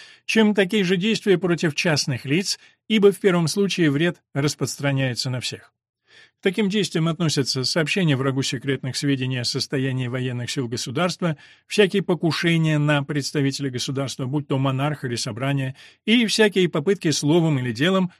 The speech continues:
умалить авторитет суверена в настоящем или будущем. Этого рода преступления римляне обозначили понятием crimina lesa majestatis, преступление об оскорблении величества. И заключаются они в намерении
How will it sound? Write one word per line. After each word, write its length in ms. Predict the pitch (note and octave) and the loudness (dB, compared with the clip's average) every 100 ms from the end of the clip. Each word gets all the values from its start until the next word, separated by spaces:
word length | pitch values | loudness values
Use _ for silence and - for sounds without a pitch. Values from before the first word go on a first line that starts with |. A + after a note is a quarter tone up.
| _ | _
умалить 480 | F#3+ G3 G#3 C#3+ A2+ | 0 2 4 2 0
авторитет 520 | B2 - C#3 C#3 C3+ | -8 -4 -2 0 -2
суверена 440 | - B2 C3 F#3+ F3+ | -2 -2 -2 0 0
в 60 | |
настоящем 640 | D3 C3+ A#2 A#2+ C3+ - A#2 | 0 -2 -6 -4 -4 -6 -8
или 80 | A2+ | -8
будущем. 500 | G#2 G2 F#2+ - C#3 _ _ _ - - _ - | -12 -12 -10 -10 -14 _ _ _ -20 -20 _ 2
Этого 280 | A3 A#3 | 4 6
рода 180 | A#3+ A3+ | 4 4
преступления 640 | A#3 A3 A3+ G3+ G3+ A3 G#3 | 2 0 0 2 4 6 6
римляне 400 | F3 F#3 F#3+ F#3 | 6 6 4 4
обозначили 560 | C#3+ C3+ D3 E3 F3 | 4 2 2 0 0
понятием 640 | D#3 B2+ D3 D3+ E3 D#3 D3 | 0 0 0 0 0 0 -2
crimina 720 | - D#3 F3+ G3 F#3+ F#3+ F#3+ | -2 0 2 2 0 0 0
lesa 720 | G#3+ E3+ E3 D#3 D3+ E3+ F3 - _ | -2 2 4 4 2 0 0 -2 _
majestatis, 1040 | D3 E3+ D#3+ D#3 - - B2 - - - - _ _ _ _ _ | 0 2 2 2 -2 -2 -4 -4 -4 -4 -6 _ _ _ _ _
преступление 680 | D3 E3 E3 E3 F3+ E3 D#3 | 0 2 0 0 2 2 2
об 160 | C#3 C#3+ | 0 0
оскорблении 760 | - D3+ D3 C#3 C3 C3 C#3 | 0 0 0 0 0 -2 -4
величества. 680 | B2 C#3 C#3 G2 - - G#2 _ _ _ _ _ _ _ | -2 -2 0 -4 -10 -12 -18 _ _ _ _ _ _ _
И 220 | A#3+ C4 | 0 2
заключаются 640 | E3 A3 G3+ A#3 G#3+ F3+ D#3+ | 2 -2 -2 0 0 0 0
они 260 | D3+ E3+ - | 0 0 -4
в 120 | - C3+ | -4 -2
намерении 580 | D3+ E3 F#3+ G3 F#3 | 0 0 0 0 -2